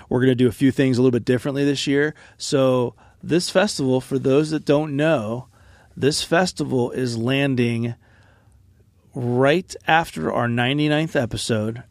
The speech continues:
and right before our hundredth episode. So, this festival is also, besides being the second festival, it is a celebration of our hundredth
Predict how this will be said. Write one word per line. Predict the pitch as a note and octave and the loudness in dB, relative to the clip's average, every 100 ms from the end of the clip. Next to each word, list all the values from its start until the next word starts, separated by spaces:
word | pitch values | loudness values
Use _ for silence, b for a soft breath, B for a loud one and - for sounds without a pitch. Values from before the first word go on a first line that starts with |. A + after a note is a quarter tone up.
| _ | _
and | B2 A2 | -8 -4
right | A2 B2 | -2 -2
before | A#2+ G#2+ C3 A#2+ | -4 -6 -2 0
our | A#2+ A2+ | -2 -4
hundredth | G#2 - B2+ A2+ G2 - | -6 -2 -2 0 -4 -8
episode. | G#2 G2 - - A2 F#2+ F#2+ | -12 -12 -10 -10 -10 -12 -12
So, | - - G3+ D#3 F#2+ - F#3 | -10 0 2 2 0 -12 -8
this | B2 A2+ | -4 0
festival | - D#3+ - C3+ A#2+ | 2 2 2 -2 -2
is | G#2 - | -4 -2
also, | F3+ A3+ - A#2 G#2+ D3 - _ b b b b | 0 0 -4 -6 -6 -10 -14 _ b b b b
besides | A#2+ - C#3 B2+ | -4 0 0 0
being | C#3 C3 | -2 -2
the | |
second | A2 F3 F3 B2 | -2 -2 -2 -4
festival, | - A2+ - A2 A#2 | -6 -8 -6 -6 -6
it | B2 A#2+ | -4 -4
is | A#2+ A2+ | -4 -4
a | A2 | -4
celebration | - C#3+ C#3 C#3 B2+ C#3 | 0 2 4 2 0 -4
of | C3 A2+ | -4 -6
our | G#2+ | -6
hundredth | - - D3 D3 D3+ | -6 -2 0 2 0